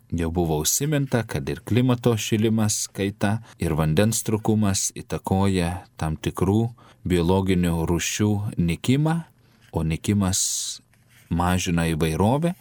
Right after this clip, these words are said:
ir popiežius mums padės suprasti, kaip tai atsiliepia mums gyvenantiems šiandien čia ir dabar šioje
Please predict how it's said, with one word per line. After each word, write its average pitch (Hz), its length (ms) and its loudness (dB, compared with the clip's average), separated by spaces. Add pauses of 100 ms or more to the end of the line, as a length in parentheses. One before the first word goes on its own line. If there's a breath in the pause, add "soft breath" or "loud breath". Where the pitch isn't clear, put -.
(140 loud breath)
ir 127 180 -2
popiežius 104 680 0
mums 87 280 -2
padės 87 760 -2
suprasti, 95 680 -2
kaip 95 240 -2
tai 87 220 0 (480 soft breath)
atsiliepia 92 960 -2 (340)
mums 87 440 -2
gyvenantiems 80 960 -4 (240)
šiandien 90 640 -2 (380 soft breath)
čia - 240 -2
ir 78 60 -6
dabar 82 360 -2
šioje 80 540 -4